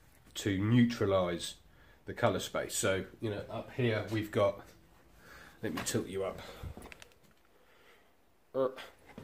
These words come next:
up here we've got, um, L E D lights, which are warm. Up here, uh, is an L E D panel, which is cool.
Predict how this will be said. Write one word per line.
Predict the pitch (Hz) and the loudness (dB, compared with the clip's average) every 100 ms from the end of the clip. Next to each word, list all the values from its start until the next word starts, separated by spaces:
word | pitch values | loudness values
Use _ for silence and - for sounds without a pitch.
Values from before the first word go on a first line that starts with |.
| - - - - | -18 -20 -20 0
up | 127 - | 0 2
here | 139 127 | 6 6
we've | 110 107 - | 4 -2 4
got, | 117 110 - - - - - | 4 4 0 -8 -10 -14 -10
um, | 117 110 104 101 95 - _ _ - - - _ _ _ _ _ _ _ _ | -4 -4 -4 -6 -10 -14 _ _ -20 -20 -20 _ _ _ _ _ _ _ _
L | 131 117 | 0 0
E | 104 | 2
D | 127 117 | 2 2
lights, | 98 90 - - 104 | 2 0 -2 -4 -8
which | 95 - - | -8 -10 -4
are | 98 92 87 - 101 | 0 0 -2 -8 -2
warm. | 107 104 98 113 127 - - - - - - | 6 6 6 2 0 -6 -20 -20 -20 -18 -6
Up | 127 - - | -6 -6 0
here, | 180 135 127 - - - - - - - - - - - - - | 4 6 4 2 -12 -16 -16 -16 -20 -20 -20 -20 -20 -20 -20 -6
uh, | 127 123 113 113 | 2 2 2 -2
is | 123 110 | -4 -2
an | 123 | 0
L | 120 | 2
E | 113 | 0
D | 127 123 123 | 2 0 0
panel, | 123 107 101 92 | -2 -2 -2 -4
which | 107 107 - | -6 -8 -6
is | 104 95 95 - - - - - _ _ - - - - - - | -6 -4 -6 -8 -18 -20 -20 -20 _ _ -20 -20 -20 -20 -20 -10
cool. | - 165 110 127 | 8 10 10 6